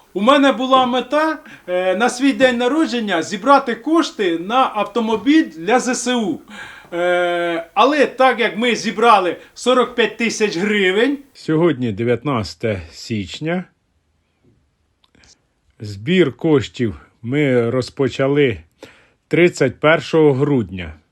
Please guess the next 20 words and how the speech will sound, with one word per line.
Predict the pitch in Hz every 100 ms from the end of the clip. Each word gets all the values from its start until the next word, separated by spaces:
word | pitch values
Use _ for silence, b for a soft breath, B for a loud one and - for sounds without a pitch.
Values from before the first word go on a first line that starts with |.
| _ _ _ _ _ _ _ _ _ _ _ _ _ _ _ - _ _ _ _
Так, | - 123 135 - -
заходимо | 101 117 - 135 117 123 113 104 78 _ - _ _ _ _ _ -
у | 135 120
мій | 113 123 110
Приватбанк. | 113 113 110 98 101 160 190 196 - - B B B B B
І | 131
ми | 160 170
на | 151 131
сьогодні | - 156 214 190 190 185 147 -
назбирали | 113 143 113 117 156 180 180 170
сорок | 156 165 160 139 -
п'ять | 143 -
тисяч | 208 202 196 165
двісті | 143 113 165 175 - 151
тридцять | 151 156 - 127 113
вісім | 143 185 - 170 160
гривень. | 120 120 151 139 107 90 82 - B B B B B B B -
Ось | 131 123 92
вісімнадцяте | 127 - 120 127 120 - - 107
січня, | - 185 208 214 214 214 190